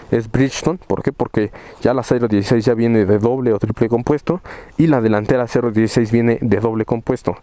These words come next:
Y bueno, les voy a estar subiendo algunas fotos y algunos videos de cuando fuimos a la planta Yamaha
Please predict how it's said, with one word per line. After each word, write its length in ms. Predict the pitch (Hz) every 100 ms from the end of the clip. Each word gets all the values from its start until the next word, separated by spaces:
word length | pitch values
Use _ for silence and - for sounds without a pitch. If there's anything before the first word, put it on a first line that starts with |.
| - - - - -
Y 80 | 123
bueno, 240 | 127 147 127
les 100 | 113
voy 140 | 147
a 20 |
estar 220 | 135 135
subiendo 420 | - 131 135 131 104
algunas 320 | 117 127 120
fotos 540 | - 127 120 120 -
y 100 | 101
algunos 320 | 107 123 120
videos 420 | 110 110 110 107 - - - -
de 80 |
cuando 240 | 98 104 101
fuimos 380 | 131 123 117 107
a 20 |
la 100 | 95
planta 240 | 110 110
Yamaha 480 | 113 110 104 110